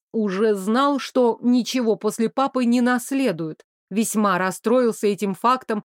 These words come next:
поэтому чрезвычайно возбудился, прочитав донос, и устроил настоящее расследование. Полгода, наверное,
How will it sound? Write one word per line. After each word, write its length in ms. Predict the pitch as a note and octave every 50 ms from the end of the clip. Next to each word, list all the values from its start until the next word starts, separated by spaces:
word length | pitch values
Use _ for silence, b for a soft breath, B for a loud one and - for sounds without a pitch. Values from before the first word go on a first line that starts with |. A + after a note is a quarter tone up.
| _ _
поэтому 380 | - A3+ A#3 A3 A#3+ A3+ A3+ G#3+
чрезвычайно 920 | - A#3 A3 A3 F#3+ F#3+ F#3 A3 - - A#3+ A3+ A3 A3 G#3+ G#3+ G#3+ G#3
возбудился, 960 | F3+ F#3+ G#3+ F#3 F3 E3+ E3+ F#3 G3+ E3+ D3+ E3+ A#3+ C#4 C4 A#3+ - C4 A#3
прочитав 800 | A3+ - - A#3 B3 A#3 - - C4 B3+ - - G#3+ F#3+ F3 D#3+
донос, 640 | E3 E3 F3+ F3 F3 F3 F#3+ A#3+ C#4+ D#4 C#4 - - -
и 120 | - A3+ G#3+
устроил 760 | G#3 G3 F#3+ E3+ - - - B3 C#4+ D#4+ D#4 D4 C#4 C4+
настоящее 1000 | A3+ G3+ G#3 B3 A#3+ - - - G#3+ G#3 G3+ G3+ G#3 B3 C4+ B3+ - - - A3 G#3
расследование. 960 | G#3 G3+ G3+ - - - G3 F#3+ F#3+ F3+ E3+ F#3 E3+ F3+ E3+ F3 E3+ E3 - _ _ _ _ _ _ _ _
Полгода, 460 | C#4+ D#4 D4+ C4 D4+ F4+ B3+ G#3+ G3
наверное, 640 | F#3 F#3+ F#3+ F#3+ A3 B3+ B3+ A3 G#3+ G#3 G3+ F#3+